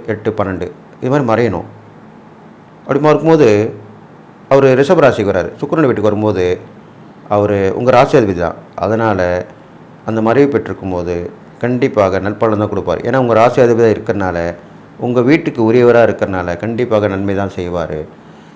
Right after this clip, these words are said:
அதனால பயப்பட வேண்டாம். இந்த மூணாம் இடம்ன்ற போது இடமாற்றத்தை கொடுக்கும். ஆ, சில விஷயங்கள், தடைப்பட்ட விஷயங்கள்லாம் ஜெயமாகும். ஆ, அது இல்லாம உங்களுக்கு தன்னம்பிக்கை வந்துரும்.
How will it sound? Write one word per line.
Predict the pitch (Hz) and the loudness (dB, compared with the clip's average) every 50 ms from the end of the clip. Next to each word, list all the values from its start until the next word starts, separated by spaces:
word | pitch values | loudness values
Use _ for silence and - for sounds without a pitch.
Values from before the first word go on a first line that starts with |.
| - - - - - - | -20 -20 -20 -20 -6 -2
அதனால | 98 107 110 110 110 104 92 87 87 85 82 85 - - - - - | 0 0 2 2 2 2 2 0 0 -2 -4 -6 -10 -14 -20 -8 -4
பயப்பட | 107 110 104 110 107 101 | -4 -2 -2 -2 -2 -2
வேண்டாம். | 92 87 80 80 85 80 78 78 - - - - - | -2 -2 -4 -4 -6 -8 -8 -10 -14 -18 -20 -12 -8
இந்த | 104 110 117 | -6 -4 -2
மூணாம் | 135 143 147 143 131 | 0 0 2 2 2
இடம்ன்ற | 120 113 110 104 104 | 0 0 0 -2 -4
போது | 87 92 95 95 95 95 95 95 | -4 -2 -2 -2 -2 -2 -2 -2
இடமாற்றத்தை | 101 117 127 123 117 104 95 92 92 95 92 | -2 -2 0 0 -2 -2 -4 -4 -6 -8 -8
கொடுக்கும். | - 90 85 - - 85 85 82 85 - - - - - - - - - - - - - | -8 -8 -10 -8 -8 -8 -6 -6 -8 -10 -14 -20 -20 -20 -20 -20 -20 -20 -20 -18 -8 -4
ஆ, | 101 98 98 98 95 95 98 95 95 95 95 92 | -2 -2 0 0 0 0 0 0 0 -2 -2 -2
சில | 92 - 123 120 117 113 | -4 -2 0 0 2 2
விஷயங்கள், | 113 110 110 131 123 120 113 110 110 107 104 101 98 95 95 92 - - - - - - - - - - - - - - - - | 2 0 0 0 0 0 0 0 2 2 2 0 0 -2 -2 -4 -8 -12 -18 -20 -20 -20 -20 -20 -20 -20 -20 -20 -20 -20 -20 -4
தடைப்பட்ட | - 120 123 123 113 117 110 120 | 0 2 2 2 2 2 2 2
விஷயங்கள்லாம் | 107 104 104 110 104 101 101 101 101 92 | 2 2 0 -2 -2 -2 -2 -2 -2 -2
ஜெயமாகும். | 85 104 104 101 101 95 90 87 82 87 87 87 - - - - - - - - - - - - - - - - - - | -2 -2 -2 -2 -2 -4 -4 -4 -6 -6 -8 -8 -10 -12 -18 -20 -20 -20 -20 -20 -20 -20 -20 -20 -20 -20 -20 -14 -8 -6
ஆ, | 101 101 98 98 98 95 95 92 | -4 -4 -2 -2 -2 -2 -2 -2
அது | 101 110 | -2 0
இல்லாம | 113 113 110 107 104 104 104 101 98 98 - - - - - - - - - - | 0 2 2 2 2 2 -2 -2 -4 -6 -8 -12 -18 -20 -20 -20 -20 -20 -16 -10
உங்களுக்கு | 123 117 117 117 113 110 113 110 107 104 104 101 101 101 101 101 101 98 98 98 - - - - - - - - - - - - - - - - - - - | -8 -4 0 0 0 0 2 2 2 2 4 2 2 2 0 0 0 -2 -2 -4 -6 -10 -14 -20 -20 -20 -20 -20 -20 -20 -20 -20 -20 -20 -20 -20 -20 -6 -2
தன்னம்பிக்கை | - 143 151 151 143 139 135 - 95 | 2 4 4 4 4 4 2 2 -2
வந்துரும். | 92 87 87 87 87 85 85 | -2 -4 -4 -6 -6 -8 -8